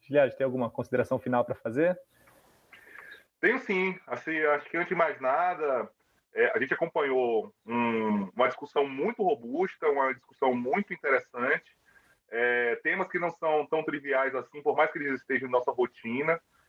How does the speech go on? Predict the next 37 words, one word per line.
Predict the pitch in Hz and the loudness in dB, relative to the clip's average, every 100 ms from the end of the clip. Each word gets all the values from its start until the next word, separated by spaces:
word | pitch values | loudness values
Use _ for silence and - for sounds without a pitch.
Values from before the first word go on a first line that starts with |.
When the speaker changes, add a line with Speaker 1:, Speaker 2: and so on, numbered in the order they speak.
| _ _ | _ _
Speaker 2:
Discutir | 117 139 175 214 | -10 -8 -4 -2
mineração | 226 214 170 - - 156 196 202 - - | 0 2 0 -2 -4 0 2 0 -6 -2
é | 180 247 | 0 0
discutir | - 180 - 170 156 | -4 -14 -10 -2 -2
as | 143 | 0
nossas | 139 127 | -2 0
rotinas, | 127 127 131 135 160 160 - _ | -2 -2 -4 0 0 0 -6 _
né? | 110 127 143 123 | -4 0 0 2
A | 131 | 0
gente | 160 160 | -2 -12
tá | - 139 135 131 - _ _ _ - | -6 0 2 0 -2 _ _ _ -4
permeado | 214 226 208 156 160 214 214 - | -2 0 0 2 2 0 -2 -4
por | 156 | -6
mineração, | 151 143 131 120 - 120 127 - - _ | -2 2 2 2 -2 2 2 0 -8 _
as | - 113 | -2 0
nossas | 160 165 - | 2 0 0
casas | 143 160 160 | 0 0 0
é | 147 | -2
produto | 143 131 | -2 -4
de | 131 | -6
mineração, | 123 113 107 _ 123 139 135 - _ _ - | 0 2 2 _ 0 2 2 -2 _ _ -12
os | 117 | 0
nossos | 147 - _ | 2 2 _
talheres | 170 147 135 180 185 | -2 0 2 0 -2
que | - | -4
nós | 147 143 | -2 2
nos | 143 | 2
alimentamos | 135 135 120 131 131 131 | 2 0 -2 -2 -2 0
é | |
produto | 135 127 | 2 0
de | 135 | -2
mineração, | 120 117 113 - 127 131 127 _ _ - | 0 2 2 -2 0 0 -2 _ _ -6
tem | 180 | -2
mineração | 214 190 165 - 147 | -2 0 0 -2 -2
em | |
nossas | 139 135 117 113 | -2 0 -2 0
roupas, | 120 139 139 139 | 2 2 0 -6